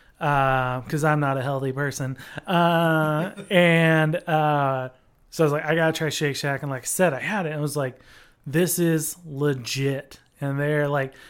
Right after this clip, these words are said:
they're like, the price point's good. It's quick. They got those delicious, like, curly fry, not curly fries, uh, those, like, just straight up, they're just, like,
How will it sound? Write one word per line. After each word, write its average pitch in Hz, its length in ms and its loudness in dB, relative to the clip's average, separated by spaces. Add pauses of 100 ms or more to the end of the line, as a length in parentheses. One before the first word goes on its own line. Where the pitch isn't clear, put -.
(160)
they're 190 180 8
like, 170 480 2 (260)
the - 80 -8
price 180 320 2
point's 170 360 -4
good. 165 580 0 (300)
It's - 180 -10
quick. 165 640 0 (560)
They 143 140 -2
got 143 260 -2
those 131 260 -4
delicious, 151 800 -2
like, 135 300 -6 (160)
curly 160 360 0
fry, 156 480 -4
not 175 200 -4
curly 147 240 -2
fries, 139 500 -6 (420)
uh, 123 380 -2
those, 123 200 -8
like, 117 400 -12
just 135 260 -10
straight 160 280 0
up, 143 120 -4
they're 175 120 0
just, 170 160 -4
like, 139 200 -4